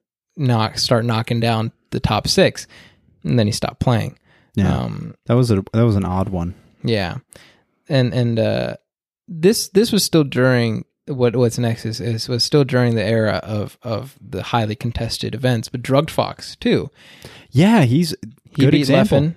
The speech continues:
Speaker 1: and then, um, and, and after he beat Leffen, he just kind of faded into obscurity. Like, he would have little blips on the radar, but, uh, at that point he played Marth Sheik,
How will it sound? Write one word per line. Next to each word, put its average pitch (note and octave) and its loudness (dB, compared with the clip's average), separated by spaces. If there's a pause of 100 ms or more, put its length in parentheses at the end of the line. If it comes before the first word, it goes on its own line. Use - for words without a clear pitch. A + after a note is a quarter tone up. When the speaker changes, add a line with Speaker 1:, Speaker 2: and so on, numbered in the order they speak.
Speaker 1:
and B2 -2
then, A#2+ 0
um, A2+ -2 (560)
and, C3 -4
and C3 -2
after D3+ -2
he D#3+ 4
beat C#3+ 2
Leffen, C#3+ 0 (540)
he - -14
just C3+ -4 (240)
kind C3+ -2
of A#2 -4
faded C3+ 0
into B2+ 0
obscurity. B2+ 0
Like, C#3 -4
he C#3+ 4
would C#3 6
have C#3+ 4
little C#3+ 4
blips C#3 2
on C#3+ 4
the B2 4
radar, C3 4 (500)
but, A#2 2
uh, B2 0
at A#2 -4
that B2 0
point B2 0
he A#2+ 0
played A#2 0 (240)
Marth A2+ -4
Sheik, - -2